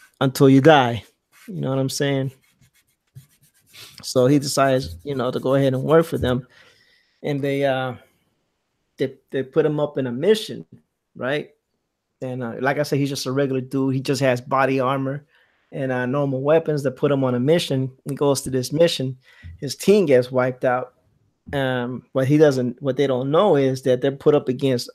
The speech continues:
uh, supernatural beings like Nephilim and, you know, vampires and devils and stuff like that. And the first mission was against the Nephilim,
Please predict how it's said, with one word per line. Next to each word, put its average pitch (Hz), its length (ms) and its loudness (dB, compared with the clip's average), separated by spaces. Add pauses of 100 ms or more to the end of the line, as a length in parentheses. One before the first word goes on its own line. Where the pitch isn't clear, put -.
uh, 123 200 0
supernatural 139 680 4
beings 127 460 0
like 117 140 -6
Nephilim 139 720 0
and, 117 180 -2 (440)
you 135 60 0
know, 131 120 4
vampires 131 720 2
and 127 140 -4
devils 131 500 2
and 127 100 -2
stuff 127 300 -2
like - 220 -8
that. 139 340 0 (460)
And 127 120 -2
the 123 80 -2
first 143 300 0
mission 156 300 4
was 127 120 -2
against 131 300 -4
the 131 60 -8
Nephilim, 131 580 2